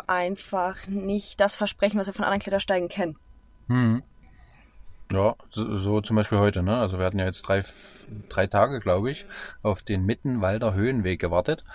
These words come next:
Speaker 2: Hatte ich in einem YouTube-Video gesehen, dass der irgendwie als bester Klettersteig der Alpen, äh,
Speaker 1: Angepriesen
Speaker 2: be-,
Speaker 1: wurde?
Speaker 2: angepriesen wurde, ja. Und deswegen wollte ich den unbedingt machen.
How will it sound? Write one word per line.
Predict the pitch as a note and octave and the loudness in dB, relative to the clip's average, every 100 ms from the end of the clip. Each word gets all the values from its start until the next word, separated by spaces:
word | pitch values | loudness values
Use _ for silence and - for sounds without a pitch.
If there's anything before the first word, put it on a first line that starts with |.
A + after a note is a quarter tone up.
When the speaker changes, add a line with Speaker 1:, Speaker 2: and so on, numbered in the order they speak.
| - - - G#2 | -16 -16 -10 -6
Speaker 2:
Hatte | G2+ | -4
ich | A2 | 0
in | G2 | 2
einem | G2 | 4
YouTube-Video | G2 A2+ B2+ G#2+ G#2+ A2 G#2 | 4 2 0 2 2 4 4
gesehen, | G2+ G#2 G2+ | 2 2 0
dass | G2 | -2
der | - F#2+ | 0 0
irgendwie | F#2 F#2 F#2 | 0 -2 -2
als | F#2 - | -6 -4
bester | F#2+ - F#2+ F2+ | -4 -2 -2 -2
Klettersteig | - G2 - - F#2 - | -2 -2 -2 -2 -2 0
der | D2 | 0
Alpen, | G#2 A2 G#2+ G2+ G#2 G#2 A2 A2 A2 - - | 0 0 0 2 0 -2 -4 -6 -8 -10 -10
äh, | - F#2 F2+ F2+ F2 F2+ - - - G3 | -8 -4 -4 -4 -6 -6 -10 -16 -10 -2
Speaker 1:
Angepriesen | G#3+ A#3 C#4 B3+ C4 | 0 0 0 2 4
Speaker 2:
be-, | |
Speaker 1:
wurde? | B3+ B3+ | 6 4
Speaker 2:
angepriesen | D#4 B2 A#2+ | 4 2 4
wurde, | B2+ A#2+ | 2 2
ja. | G2 A2+ A2+ | 0 0 -2
Und | F#2+ | -6
deswegen | G2 G#2+ G2+ G#2 | -2 0 0 0
wollte | F#2+ G2 | -2 -4
ich | - | -4
den | G2+ | -2
unbedingt | G#2 G2 F2+ | 0 0 0
machen. | G#2+ C3+ | 0 -2